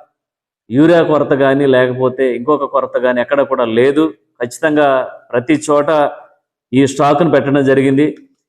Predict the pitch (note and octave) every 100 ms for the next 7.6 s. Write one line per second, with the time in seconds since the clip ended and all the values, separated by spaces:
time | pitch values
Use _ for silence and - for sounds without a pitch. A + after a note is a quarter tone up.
0 | - B2+ D3 D3+ D3 D3+ F3 F3 F3 E3+
1 | D#3+ D#3+ - - - C3+ D3 F3+ - C3
2 | C#3+ D#3+ D#3+ D#3 D#3 D3 C#3+ C#3+ C3 B2
3 | - C3 C3 D3 C#3 B2 A2 B2 C3 B2+
4 | B2+ C3 B2+ C3 B2 B2+ C3 B2+ _ _
5 | _ _ A#2 C3+ C3 C#3+ E3+ E3+ D#3+ D#3+
6 | E3 D3+ D3+ - B2 C3+ C#3 C#3+ C#3 C3
7 | B2+ C3 - B2+ B2+